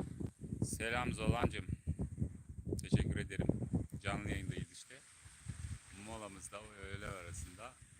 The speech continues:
bu güzelliğe karşı bir canlı yayın yapalım dedik. Az sonra işe gideceğim yine. Selamlar. Buğlem, Buğlem.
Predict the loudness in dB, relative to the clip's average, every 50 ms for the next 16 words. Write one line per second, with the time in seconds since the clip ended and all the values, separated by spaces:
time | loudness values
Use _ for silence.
0 | -8 -8 -8 -8 -12 -12 -10 -2 0 0 0 0 0 -2 -2 0 0 0 -2 -2
1 | -4 -12 -12 -10 -8 -8 -8 -8 -8 -10 -10 -8 -8 -10 -10 -12 -16 -16 -16 -16
2 | -16 -20 -20 -20 -10 -10 -10 -10 _ _ _ -20 -20 -10 -10 -10 -10 -10 -20 -16
3 | -8 -8 -6 -6 -6 -6 -6 -8 -8 -12 -16 -16 -6 -4 -4 -2 0 -2 -4 -2
4 | -2 -2 -4 -4 -4 -6 -8 -10 -6 -6 -8 -8 -6 -10 -12 -10 -10 -20 -20 -20
5 | -20 -20 -20 -20 -18 -18 -14 -12 -8 -8 -8 -10 -12 -20 -20 -20 -20 -20 -20 -20
6 | -20 -20 -20 _ _ _ _ _ _ _ _ _ _ _ _ _ _ _ _ _
7 | _ _ _ 2 6 6 6 6 4 -4 -4 -4 -6 -6 -8 -12 -8 -8 -8 -8
8 | -8 -10 -10 -12 -12 -12 -12 -14 -18 _ _ _ _ _ _ _ _ _ _ _
9 | _ _ -12 -12 -10 -8 -4 -4 -4 -4 -2 0 0 0 0 -2 _ _ _ _
10 | _ _ _ _ _ _ -12 -12 -12 -14 -14 -18 _ -16 -14 -12 -12 -14 -14 -16
11 | -8 -8 -8 -8 -6 -8 -8 -6 -2 0 0 0 0 -2 -4 -12 -14 -12 -10 -10
12 | -10 -12